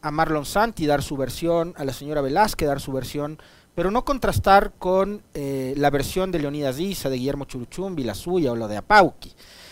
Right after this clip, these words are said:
Eh, y por ejemplo, Marlon Santi ha sido muy crítico del manejo de Leonidas Diza al frente de la conaye.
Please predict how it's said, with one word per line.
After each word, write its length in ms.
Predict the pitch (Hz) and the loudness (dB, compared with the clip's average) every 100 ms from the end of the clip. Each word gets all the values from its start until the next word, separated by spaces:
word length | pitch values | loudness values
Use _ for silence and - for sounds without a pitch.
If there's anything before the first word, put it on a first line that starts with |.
| - - - - - | -20 -20 -20 -20 -4
Eh, 260 | 156 156 151 - _ - | 0 0 0 -12 _ -12
y 100 | 165 | -4
por 120 | 190 | -2
ejemplo, 640 | 196 262 247 254 240 240 - - _ _ _ _ - | 2 0 2 10 12 12 4 -20 _ _ _ _ -6
Marlon 360 | 196 220 208 | 0 4 4
Santi 280 | 185 302 302 | 4 0 2
ha 40 | 254 | 0
sido 180 | 220 | 2
muy 160 | 196 180 | 0 -2
crítico 500 | - 233 247 254 233 | -2 -4 -2 0 4
del 140 | 180 | 4
manejo 720 | 165 160 175 - 196 185 165 143 | 2 -2 -4 -4 0 2 4 4
de 120 | 143 | 2
Leonidas 360 | 143 147 151 143 | 0 -2 -2 -2
Diza 180 | 175 | -2
al 60 | 160 | -4
frente 260 | 151 143 143 | -6 -6 -4
de 80 | |
la 100 | 127 | -4
conaye. 580 | 120 131 180 208 165 202 | -4 -4 0 2 2 -2